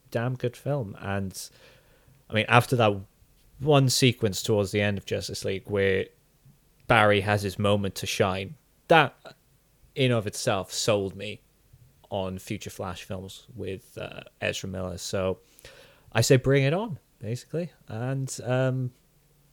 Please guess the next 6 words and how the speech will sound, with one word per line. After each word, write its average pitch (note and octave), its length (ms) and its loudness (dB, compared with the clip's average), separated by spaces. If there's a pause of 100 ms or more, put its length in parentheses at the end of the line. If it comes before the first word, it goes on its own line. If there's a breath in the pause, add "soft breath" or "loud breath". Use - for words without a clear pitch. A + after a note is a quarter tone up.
(680)
yeah, C3 260 2
just, - 320 -6 (140)
just - 180 -8
give C3+ 200 -2
me C#3 80 -4
some, C#3 280 0